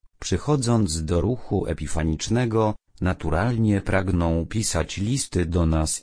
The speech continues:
i tym sposobem dzielić się z nami swoim nowoznalezionym pokojem i radością,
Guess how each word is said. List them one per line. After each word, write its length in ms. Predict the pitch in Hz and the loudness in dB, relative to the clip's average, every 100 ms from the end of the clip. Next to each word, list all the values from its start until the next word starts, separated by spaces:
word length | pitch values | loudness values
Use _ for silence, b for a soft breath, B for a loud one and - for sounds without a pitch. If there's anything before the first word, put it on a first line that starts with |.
| - | -4
i 120 | 101 | -2
tym 280 | 151 156 143 | 2 2 2
sposobem 800 | - - 90 - 107 92 92 85 | -2 -2 0 0 2 2 2 2
dzielić 380 | 123 123 113 | 0 0 -4
się 240 | - - 85 | -6 -4 -2
z 120 | 76 | 2
nami 480 | 120 107 71 76 82 | 2 2 0 0 -2
swoim 580 | - - 104 101 101 92 | -2 -2 0 2 2 2
nowoznalezionym 1080 | 85 87 78 90 82 78 76 73 82 76 | 2 0 0 0 2 0 0 2 0 0
pokojem 720 | - 98 - 131 143 135 147 | 0 -2 0 2 4 4 2
i 200 | - 113 | 0 0
radością, 880 | 87 92 82 69 - - - 69 64 | 2 2 0 -2 -6 -8 -8 -8 -10